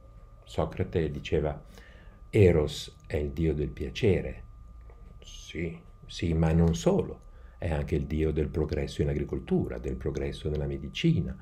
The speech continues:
è il dio del progresso e de-, della filosofia. E, e tutto quanto cresce attraverso Eros, cioè attraverso la capacità delle persone di provare sempre maggiore piacere e naturalmente di scoprire quello che a loro piace.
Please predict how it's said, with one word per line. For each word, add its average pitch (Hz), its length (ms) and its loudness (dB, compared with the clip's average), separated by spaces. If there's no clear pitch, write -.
è - 80 -6
il 76 100 0
dio 85 160 4
del 78 140 2
progresso 73 480 -2
e 78 80 2
de-, 73 380 -2
della 76 260 -2
filosofia. 82 720 -2
E, - 140 -18
e - 160 2
tutto - 500 0
quanto 85 500 2
cresce - 680 -2
attraverso - 760 -4
Eros, - 540 -8
cioè 87 160 0
attraverso 92 560 2
la 76 100 -2
capacità 80 800 -4
delle 73 280 -4
persone 78 880 -4
di 87 200 0
provare 107 680 -2
sempre - 560 -2
maggiore 73 500 -2
piacere - 580 -4
e 110 140 0
naturalmente 95 560 0
di 85 60 0
scoprire 80 420 2
quello 67 300 -4
che - 220 -2
a - 120 0
loro 65 260 -2
piace. - 420 -8